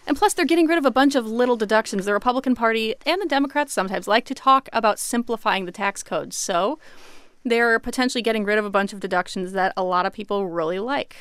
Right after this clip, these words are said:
You know, some smaller ones like student loan interest, medical expenses, and then, of course, big ones like the state and local tax deduction. If you are an itemizer, much of that is going away. They're keeping property tax deductions, though.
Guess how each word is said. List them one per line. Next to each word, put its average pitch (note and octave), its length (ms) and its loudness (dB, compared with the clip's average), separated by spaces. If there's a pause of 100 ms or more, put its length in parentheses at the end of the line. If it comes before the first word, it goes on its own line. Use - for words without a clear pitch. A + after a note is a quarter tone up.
You G3+ 120 -6
know, F#3+ 240 0 (320)
some G#3+ 220 -2
smaller B3+ 320 2
ones A#3+ 220 2
like G3 120 0
student F#3+ 320 -4
loan G#3 380 0
interest, G3+ 680 -2
medical G3 380 -2
expenses, G3 500 -4
and G#3+ 140 0
then, A#3 100 2
of - 120 -6
course, G#3+ 360 -2 (380)
big E4 220 -2
ones G3+ 340 0
like A3+ 220 -2
the G#3+ 100 -4
state G3 340 0
and G#3+ 240 -2
local G#3+ 360 0
tax C4+ 360 -6
deduction. E3 460 -6
If D#3+ 140 -10
you A3+ 200 -4
are B3+ 220 4
an A#3 80 0
itemizer, A#3+ 800 -4 (440)
much A#3+ 360 2
of B3 140 -2
that G3 160 4
is G3 100 -4
going F#3+ 240 -4
away. F#3+ 220 0
They're F3+ 140 -2
keeping B3 340 -2
property G3 480 -4
tax - 400 -10
deductions, - 540 -10
though. - 240 -8